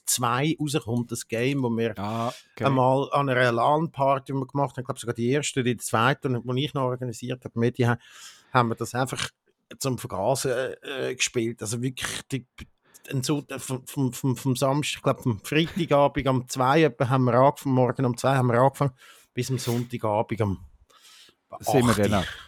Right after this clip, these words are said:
Speaker 2: sind wir dann genau, aber auch wieder bei der Zombie-Thematik, oder?
Speaker 1: Das ist eben die reine Zombie-Thematik, Dying
Speaker 2: Ah.
Speaker 1: Light. Und das ist also
Speaker 2: Ah, ah, ah.
Speaker 1: sensationell, weißt du, du musst so ein bisschen über den Level rumsäckeln. Und das Geile an dem Game, die geile Mechanik an dem Game ist natürlich,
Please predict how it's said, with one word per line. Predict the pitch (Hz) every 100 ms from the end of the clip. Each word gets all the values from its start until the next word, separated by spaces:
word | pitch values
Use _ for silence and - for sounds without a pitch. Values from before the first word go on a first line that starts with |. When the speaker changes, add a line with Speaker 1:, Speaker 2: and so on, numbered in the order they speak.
| - -
Speaker 2:
sind | - 107
wir | 101
dann | 98 92
genau, | 92 90 107 143
aber | 117 110
auch | 131
wieder | 156
bei | 151
der | 143 127
Zombie-Thematik, | 123 127 156 - 175 143 - - - -
oder? | 82 160
Speaker 1:
Das | 110 113
ist |
eben | 110 123
die | 120
reine | 117 113 127 127
Zombie-Thematik, | 127 123 123 127 127 117 95 - 101 -
Dying | 110 107 110
Speaker 2:
Ah. |
Speaker 1:
Light. | 98 92 95
Und | 92
das | 98
ist | 107
also | 160
Speaker 2:
Ah, |
ah, | -
ah. | -
Speaker 1:
sensationell, | 120 127 123 120 110 117
weißt | 117 -
du, |
du | 117
musst | 110
so | 110 101
ein | 110 104
bisschen | 110
über | 101
den | 110
Level | 107 127 139
rumsäckeln. | 135 135 127 -
Und | 110
das | -
Geile | 117 127 151
an | 127
dem | 117
Game, | 110 117 147 131
die | 123
geile | 120 123 127
Mechanik | 123 - 131 165 156
an | 143
dem | 127 113
Game | 120 139 143
ist | 120
natürlich, | 127 - 131 127